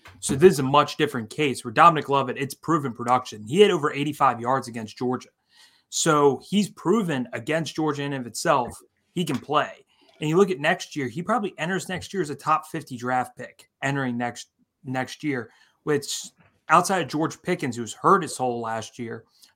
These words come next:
Georgia hasn't had a receiver quite like that. So when you lose A D Mitchell to a transfer, you need to get a,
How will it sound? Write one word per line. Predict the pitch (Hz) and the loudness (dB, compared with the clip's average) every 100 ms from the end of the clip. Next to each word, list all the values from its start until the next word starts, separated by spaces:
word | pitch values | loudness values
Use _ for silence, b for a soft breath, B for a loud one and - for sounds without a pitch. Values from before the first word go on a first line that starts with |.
| - | 2
Georgia | 202 208 | 4 4
hasn't | 190 175 | 0 -2
had | 180 | -2
a | 165 | -2
receiver | 139 190 151 135 | -6 -6 -4 -2
quite | 135 123 | -2 -2
like | 117 110 | -6 -6
that. | 117 120 | -6 -6
So | - 156 | -6 -6
when | 160 | -4
you | 147 | -4
lose | 160 214 185 | 0 0 0
A | 180 | 0
D | 160 | -2
Mitchell | 139 139 - 110 110 b b b _ | -6 -6 -8 -12 -12 b b b _
to | 147 | -6
a | 127 | -4
transfer, | - 139 135 - 113 107 b b b _ - | -4 -4 -4 -6 -10 -10 b b b _ -4
you | 160 | 0
need | 175 185 | 2 0
to | |
get | 156 160 | 0 0
a, | 143 | -2